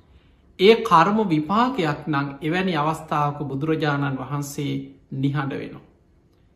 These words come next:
සමහර සිදුවීම් තියෙනවා බුදුරජාණන් වහන්සේ තුන් වතාවක්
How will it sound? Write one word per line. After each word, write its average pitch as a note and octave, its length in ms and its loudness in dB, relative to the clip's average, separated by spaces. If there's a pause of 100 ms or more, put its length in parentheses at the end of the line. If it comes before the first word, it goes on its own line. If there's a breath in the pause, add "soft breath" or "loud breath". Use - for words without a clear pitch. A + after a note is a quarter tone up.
(380)
සමහර F#3 460 4
සිදුවීම් F3 480 0
තියෙනවා D#3 480 0 (240)
බුදුරජාණන් E3+ 800 2
වහන්සේ E3 540 -2 (200)
තුන් G#3+ 300 0
වතාවක් C3 580 0